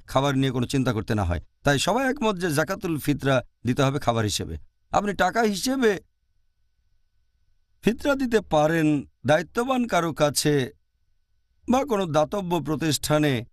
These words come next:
যারা বলে, "এই টাকা দিয়ে আমরা খাবার কিনব আর গরিব আর অভাবগ্রস্তদের দেব।" তবে যখন গরিব মানুষ পাবে, তখন সে পাবে খাবার হিসেবে। আমি জানি কিছু লোক বলেন, "জাকাতুল ফিতরা হিসেবে গরিব মানুষকে টাকা দেয়া যায়," তবে এরকম কথা কোনো হাদিসেই বলা হয়নি।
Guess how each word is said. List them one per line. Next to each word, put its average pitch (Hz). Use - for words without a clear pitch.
যারা 247
বলে, 170
"এই 160
টাকা 147
দিয়ে 143
আমরা 135
খাবার 135
কিনব 139
আর 123
গরিব 233
আর 185
অভাবগ্রস্তদের 127
দেব।" 127
তবে 233
যখন 185
গরিব 180
মানুষ 247
পাবে, 156
তখন 240
সে 226
পাবে 165
খাবার 120
হিসেবে। 82
আমি 226
জানি 233
কিছু 170
লোক 139
বলেন, 139
"জাকাতুল 180
ফিতরা 151
হিসেবে 135
গরিব 131
মানুষকে 131
টাকা 123
দেয়া 123
যায়," 127
তবে 196
এরকম 196
কথা 202
কোনো 147
হাদিসেই 135
বলা 139
হয়নি। 117